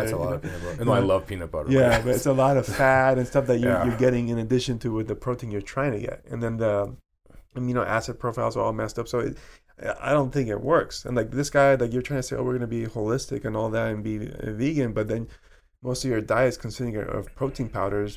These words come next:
Speaker 2: because they have to mix up, you know, be the pea protein, the rice protein, and all this to get the right amino acid profile. So it's like, I don't know. That doesn't, that doesn't sound like a good diet.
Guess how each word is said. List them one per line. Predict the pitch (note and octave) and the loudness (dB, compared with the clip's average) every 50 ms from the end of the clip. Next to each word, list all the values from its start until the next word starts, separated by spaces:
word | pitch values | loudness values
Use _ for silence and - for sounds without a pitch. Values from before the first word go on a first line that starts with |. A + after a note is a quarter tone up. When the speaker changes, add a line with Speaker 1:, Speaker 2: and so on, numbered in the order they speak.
| - - - | -12 -16 -18
Speaker 2:
because | G#2+ - A2+ G#2+ G#2 | -12 -10 -8 -6 -6
they | A2+ G#2+ | -6 -4
have | G#2+ B2+ A#2+ - | -4 -4 -4 -4
to | - A#2 | -2 -2
mix | A2+ A#2+ B2 A#2+ - - - | 0 2 0 0 2 2 2
up, | C3 A#2+ - - - - - - - _ - - _ | 2 0 -2 -6 -16 -20 -20 -20 -20 _ -20 -20 _
you | - A#2 | -6 -2
know, | G#2+ G#2 G2+ | 0 0 0
be | G2+ G#2+ | 0 0
the | G2+ G2+ F#2+ | -2 -2 -4
pea | - - - D3+ C3+ | -6 -4 -2 0 0
protein, | B2+ - C3+ B2 A#2+ - B2+ A#2+ A#2 | 2 2 2 2 2 2 0 0 0
the | A2+ G2+ | 2 2
rice | A2+ A#2 B2 A#2+ | 4 4 4 2
protein, | - - - B2 A#2+ A#2+ - C3+ A#2+ A#2 | 0 -2 -2 -2 -2 -2 -4 -4 -2 -2
and | A#2 A2 | -2 -2
all | G2+ G#2 A2+ A2+ | 0 0 0 0
this | A2 A#2+ A#2 A2+ A2+ A2+ A2 - | 0 0 0 0 0 -2 -4 -6
to | - - - | -8 -12 -14
get | A2 A2 B2+ B2 G#2+ - - - - - _ _ _ _ _ - | -6 -2 0 2 2 0 -2 -8 -18 -20 _ _ _ _ _ -8
the | A#2 | -6
right | G2+ G2 G#2+ A2+ A2 - - - - _ | -4 0 0 0 0 -2 -6 -14 -18 _
amino | - A#2 A#2 A2+ A2 G#2 | -8 -6 -4 -2 0 0
acid | G#2+ A#2 - - - - | 0 0 -2 -4 -8 -8
profile. | - G#2 F#2 - G#2+ G2 G#2 | -6 -6 -4 -2 -2 -2 -2
So | A2 A#2+ A#2 | -2 -2 -2
it's | - - | -2 -2
like, | A2 - - - - - - - - - - - - - - - - - - - - - - - | -2 -4 -4 -6 -8 -8 -10 -10 -10 -10 -12 -12 -14 -14 -14 -14 -14 -14 -12 -12 -14 -14 -12 -8
I | A2 | -6
don't | B2+ C#3 C3+ | -4 -4 -2
know. | C#3+ D3 | 0 2
That | B2+ C#3+ | 2 4
doesn't, | E3+ F3+ F3 D#3 - - | 4 2 2 0 0 0
that | D3+ D#3+ | 2 2
doesn't | F3+ F3+ E3+ D3+ | 4 4 2 0
sound | C#3+ - D#3 D#3 D#3+ D#3 C#3+ | 0 0 2 2 2 2 2
like | B2 A#2+ A#2 | 0 0 -2
a | A#2+ | -2
good | A2+ C3 A#2+ A2+ A2 | -2 -2 -2 0 2
diet. | A#2 A2 G#2 G#2 - - | 2 2 2 0 -2 -4